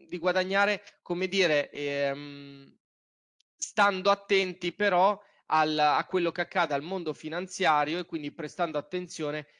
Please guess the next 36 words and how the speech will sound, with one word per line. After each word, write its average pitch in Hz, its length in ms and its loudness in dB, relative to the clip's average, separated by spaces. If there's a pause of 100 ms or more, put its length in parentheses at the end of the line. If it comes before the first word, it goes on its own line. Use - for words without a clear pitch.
a 135 140 -8
quello 151 300 -2
che 151 120 -6
accade 139 360 -2
nei 131 120 -8
mercati. 127 720 -2 (1300)
Le 165 80 0
emozioni 220 540 -2
possono 143 580 -4 (200)
aiutarci, 131 800 -2 (680)
però 170 220 2
il 147 100 -2
problema 175 380 0
è 147 40 0
che 165 140 -2
a 170 40 4
volte 147 320 0
possono 135 340 -6
anche 131 180 -8
ostacolarci. 131 760 -4 (420)
A 175 100 0
questo 240 300 -2
punto 202 600 -2 (160)
è 160 160 -2
bene 180 260 2
dire 185 280 2
che - 400 -4
occorre 226 580 0
quindi 185 300 -6
fare 202 340 0
molta 185 400 -2
attenzione 156 960 -2
alle 143 280 0
decisioni 143 640 -4
prese 147 320 -6
d'istinto, 127 680 -12